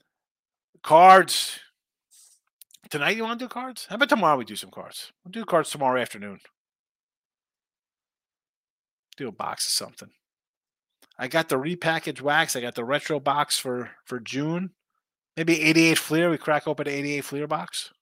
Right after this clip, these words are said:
Or Topps, eighty-eight Topps or something. Jack O'Connor, two hundred nineteen steals. Can, can I get somebody from nineteen eighty on,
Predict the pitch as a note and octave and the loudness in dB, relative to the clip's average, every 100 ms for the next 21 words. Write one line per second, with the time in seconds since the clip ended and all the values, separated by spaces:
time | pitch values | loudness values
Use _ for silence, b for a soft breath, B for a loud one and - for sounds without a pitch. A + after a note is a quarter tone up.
0 | _ _ _ _ _ _ _ _ _ G#2 | _ _ _ _ _ _ _ _ _ -16
1 | A2 G#2 - - C3 - A#2+ C3 A#2+ A#2 | -16 -16 -8 -2 0 0 -4 -4 -4 -4
2 | C3 - C#3 C3+ D3+ _ _ _ _ _ | -4 -8 -10 -12 -20 _ _ _ _ _
3 | _ _ _ _ _ _ _ _ _ _ | _ _ _ _ _ _ _ _ _ _
4 | _ _ _ _ _ _ _ _ _ - | _ _ _ _ _ _ _ _ _ -6
5 | - E3+ F#3+ E3+ - D#3 D3 A2+ - E3 | 2 4 4 2 0 0 0 -2 -4 -4
6 | D3 D3 C#3 C#3+ B2+ D3+ A#2+ - A#2 - | -2 -2 -4 -6 -6 -4 -4 -6 -12 -18
7 | _ - A3 G3 A3 C4+ C#4 - A#3+ A#3 | _ -8 -6 2 4 6 6 8 8 8
8 | A3 - G3 F3 D3+ _ _ _ _ C#3+ | 6 2 0 0 -6 _ _ _ _ -6
9 | E3 F#3 F#3 E3+ E3+ D#3+ D3 C#3+ D3+ | -4 -4 -2 0 2 2 2 0 -2